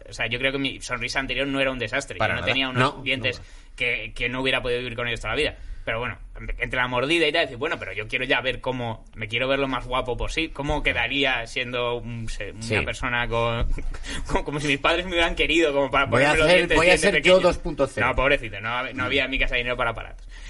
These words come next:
Speaker 1: Eh, pues, de repente por no echarle culpa a mis padres de algo que no lo tienen. La cosa es, eh, de re-, de repente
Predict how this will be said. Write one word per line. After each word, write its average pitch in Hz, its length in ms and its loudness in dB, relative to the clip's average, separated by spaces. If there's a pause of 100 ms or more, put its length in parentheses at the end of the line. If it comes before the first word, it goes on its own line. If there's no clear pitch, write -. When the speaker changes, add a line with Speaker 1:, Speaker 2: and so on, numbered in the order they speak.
(100)
Speaker 1:
Eh, 135 720 2 (160)
pues, 101 300 -8
de 101 100 -10
repente 101 220 -8
por 120 100 -4
no 104 80 -6
echarle 104 240 -6
culpa 107 180 -6
a 101 40 -2
mis 98 100 -8
padres 120 240 -6
de 123 80 -6
algo 101 120 -8
que 107 60 -10
no 104 80 -10
lo 95 80 -12
tienen. - 300 -16
La 131 180 0
cosa 139 340 0
es, 98 180 -4 (500)
eh, 104 480 -4 (260)
de 107 100 -10
re-, 110 180 -10
de 120 80 -8
repente 127 500 -4